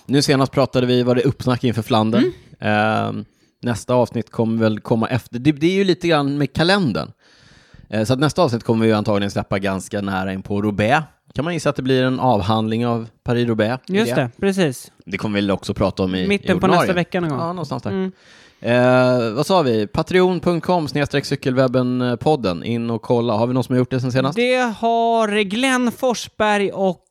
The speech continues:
Speaker 2: eh, Jörgen Nilsson gjort. Stort tack.
Speaker 1: Stort, stort tack till er och tack till alla andra patrons sen, eh, tidigare.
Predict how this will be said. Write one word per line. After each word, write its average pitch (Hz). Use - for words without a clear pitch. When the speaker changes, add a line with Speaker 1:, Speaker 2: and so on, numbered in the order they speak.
Speaker 2:
eh, 156
Jörgen 202
Nilsson 247
gjort. 160
Stort -
tack. -
Speaker 1:
Stort, -
stort -
tack -
till 98
er 160
och 139
tack 117
till 107
alla 92
andra 92
patrons 92
sen, 90
eh, 85
tidigare. 95